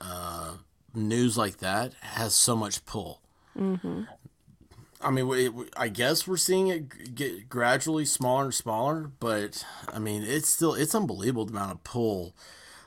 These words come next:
Speaker 1: t-, uh, T V has. And it's just, it's like, you know, all of a sudden this thing that happens in,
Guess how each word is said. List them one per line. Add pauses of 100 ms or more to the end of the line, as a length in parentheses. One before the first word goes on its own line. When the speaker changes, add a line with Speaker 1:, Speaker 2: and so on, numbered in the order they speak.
(160)
Speaker 1:
t-,
uh,
T
V
has. (1080)
And
it's
just,
it's
like, (560)
you
know,
all
of
a
sudden
this
thing
that
happens
in,